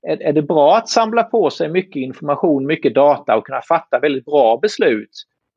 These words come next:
med hjälp av all den här information vi har samlat? Eller är det bra att ha ett väldigt distribuerat system där vi var och en som individer har hand om vår data och kan uppdatera det? Men om vi har ett sådant system,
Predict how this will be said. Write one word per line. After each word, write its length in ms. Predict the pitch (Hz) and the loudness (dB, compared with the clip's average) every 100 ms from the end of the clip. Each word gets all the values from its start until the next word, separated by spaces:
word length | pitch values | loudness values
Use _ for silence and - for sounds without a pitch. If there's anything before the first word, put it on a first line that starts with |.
| - | -10
med 160 | 135 | -4
hjälp 360 | 143 135 113 - | 2 2 2 0
av 100 | 151 | 2
all 180 | 151 123 | 2 0
den 100 | 123 | -2
här 120 | 139 | -4
information 420 | 117 131 117 127 | -6 -8 -6 -4
vi 60 | 113 | -4
har 80 | 101 | -4
samlat? 460 | 131 120 120 - - - _ - | -6 -6 -6 -8 -10 -20 _ -2
Eller 220 | 160 156 | 2 4
är 40 | |
det 100 | 151 151 | 4 2
bra 300 | 143 113 131 | 2 4 4
att 120 | 156 | 2
ha 120 | 226 | 2
ett 80 | 170 | 4
väldigt 200 | 202 135 | 2 0
distribuerat 920 | 139 - 151 131 165 120 107 151 202 | -6 -8 -6 -2 0 2 0 0 -2
system 460 | 160 - 147 107 113 | -4 -2 0 0 0
där 140 | 127 | 0
vi 200 | 135 135 _ - | 0 -4 _ -2
var 260 | 165 147 | 2 2
och 180 | 135 - | 0 -4
en 220 | 127 113 | -4 -4
som 160 | - 233 | -8 -12
individer 720 | 247 233 202 131 117 123 120 _ _ _ | -6 0 2 0 2 2 0 _ _ _
har 100 | - | -2
hand 280 | 147 160 131 | 0 0 0
om 120 | 135 | 0
vår 240 | 147 113 110 | 2 2 2
data 440 | 156 180 - 117 | 4 2 2 -2
och 80 | 107 | -2
kan 100 | 127 | -4
uppdatera 500 | 151 - 110 123 117 | -4 -2 -2 0 0
det? 140 | 123 - _ _ - | -2 -6 _ _ -2
Men 300 | 147 143 - | 0 0 -2
om 180 | 151 | -2
vi 80 | 151 | 0
har 260 | 160 175 127 | 2 2 2
ett 100 | - | 2
sådant 260 | 247 175 | -2 -2
system, 400 | - 143 - 120 | -6 -6 -2 -2